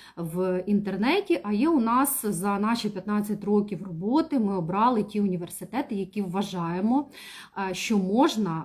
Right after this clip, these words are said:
е, рекомендувати для отримання освіти. Тому, кого будуть цікавити підбірки університетів по конкретним напрямкам, звісно, можна звертатися, і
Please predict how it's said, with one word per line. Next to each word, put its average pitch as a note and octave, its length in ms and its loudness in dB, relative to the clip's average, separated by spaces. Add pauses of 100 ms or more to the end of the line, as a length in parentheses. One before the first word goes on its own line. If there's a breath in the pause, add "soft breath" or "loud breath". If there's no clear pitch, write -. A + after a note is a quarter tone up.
е, F3+ 400 0
рекомендувати G3 920 0
для F3+ 460 -2
отримання F#3 640 -4
освіти. E3+ 580 -4
Тому, F#3+ 360 2
кого F#3+ 260 -6
будуть E3+ 340 -6
цікавити C4 560 -2
підбірки F#3+ 460 0
університетів F3 840 -2
по G3 100 -4
конкретним F3 520 -8
напрямкам, B3+ 500 -4
звісно, F3 360 -6
можна D#3+ 320 -4
звертатися, B3+ 720 -6
і A#3 200 -4